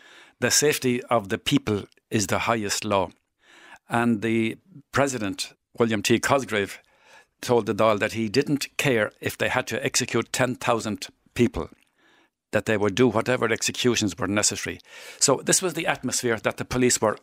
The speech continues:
operating in. And clearly the government were turning a blind eye if the police decided to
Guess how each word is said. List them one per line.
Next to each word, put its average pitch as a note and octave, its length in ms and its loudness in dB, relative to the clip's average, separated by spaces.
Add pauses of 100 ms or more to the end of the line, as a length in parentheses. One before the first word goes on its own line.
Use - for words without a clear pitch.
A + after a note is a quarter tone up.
operating A#2+ 540 0
in. E2+ 200 -4 (580)
And B2 280 -4
clearly D#3+ 360 4
the C3+ 120 2
government B2+ 420 2
were A#2 100 0
turning B2 360 0
a A2+ 60 4
blind A#2+ 380 0
eye A2 140 2
if A#2+ 280 -4
the A#2+ 80 -4
police B2 320 2
decided A2+ 520 0
to G#2+ 180 -2